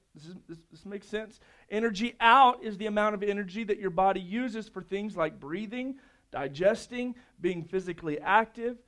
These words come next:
And to maintain, this article said, to maintain a healthy weight, your energy in and out, they don't have to balance exactly every day, but it's the balance over time that helps you maintain a healthy weight.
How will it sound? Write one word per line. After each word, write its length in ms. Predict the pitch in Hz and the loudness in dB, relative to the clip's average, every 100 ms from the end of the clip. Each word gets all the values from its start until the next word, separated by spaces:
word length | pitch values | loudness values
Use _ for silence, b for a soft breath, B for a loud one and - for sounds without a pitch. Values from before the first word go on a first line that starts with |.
| _ _ - | _ _ -2
And 160 | 240 - | -2 2
to 100 | 233 | 2
maintain, 560 | 233 254 233 269 247 | 2 0 2 2 4
this 140 | 208 202 | 0 0
article 460 | 208 214 226 262 | 2 2 0 -6
said, 340 | - 180 180 - | -10 -8 -8 -6
to 80 | |
maintain 720 | 190 196 202 196 233 226 214 214 b b | -4 -2 -4 -4 -4 -2 -6 -10 b b
a 100 | 196 | 0
healthy 400 | 175 220 220 202 | 2 2 0 -4
weight, 340 | 185 240 226 | 2 2 2
your 160 | 202 208 | -4 -2
energy 500 | 220 220 185 196 220 | -2 -4 -4 -6 -8
in 480 | 254 240 254 262 277 277 B B B | -4 0 0 0 -4 -8 B B B
and 200 | 208 208 - | 0 0 0
out, 440 | 247 269 214 240 - _ _ - | 4 8 8 6 -2 _ _ 4
they 80 | 226 | 6
don't 140 | 254 | 6
have 220 | 226 240 247 | 4 2 0
to 80 | |
balance 460 | 196 226 233 220 - | 2 6 6 4 -6
exactly 720 | 214 160 165 254 302 - 190 | -12 -4 6 6 6 0 -2
every 280 | 190 175 160 | -2 -4 -4
day, 240 | 147 156 202 | -4 -4 -2
but 160 | 196 | -4
it's 160 | 214 - | -4 -2
the 140 | 233 | -2
balance 640 | 180 160 214 233 233 226 - | 0 4 6 6 0 -6 -4
over 280 | 220 202 214 | -2 0 -4
time 720 | - 254 269 220 185 220 226 _ _ _ _ | -4 4 6 6 4 -4 -10 _ _ _ _
that 140 | 208 190 | -4 0
helps 320 | 208 196 - | 0 -2 -6
you 100 | 240 | -2
maintain 640 | 196 196 220 208 190 214 | 2 0 0 -4 -4 -4
a 40 | |
healthy 400 | 196 175 170 233 | -6 -6 -8 -10
weight. 400 | 233 285 294 - | -4 -2 -2 -4